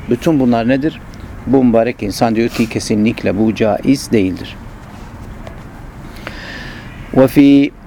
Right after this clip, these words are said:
Hawashi Abdülhamid, e, Mufti Al-, Mufti Al-Qatar Al-Hadrami. Katar şimdiki biz sizin bildiğiniz Katar. Oranın müftüsü demek ki daha önce aslı Hadrameli.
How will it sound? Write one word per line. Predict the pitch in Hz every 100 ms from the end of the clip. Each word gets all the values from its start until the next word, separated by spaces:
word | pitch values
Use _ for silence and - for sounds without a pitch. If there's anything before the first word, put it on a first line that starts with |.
| -
Hawashi | - - 131 170 175 - 139 131 - -
Abdülhamid, | 120 113 110 120 - 131 143 127 - - - - - - - - - - - - - - - - - - - - -
e, | 113 107 104
Mufti | 113 160 - 135 -
Al-, | - 117 - -
Mufti | 131 - 139
Al-Qatar | 131 - 165 147 120
Al-Hadrami. | 117 - 131 107 87 85 - - - - - - -
Katar | 190 160
şimdiki | 123 131 117 - 117
biz | 127
sizin | - 135 147
bildiğiniz | 120 123 120 113
Katar. | - - 107 - 139 127 - - - -
Oranın | 160 160 143
müftüsü | 123 117 - 104 131 139 - - -
demek | 127 117 120
ki | - 127 165 - - -
daha | 135 123
önce | 110 101 98
aslı | 123 - 165
Hadrameli. | 151 - 151 117 98 82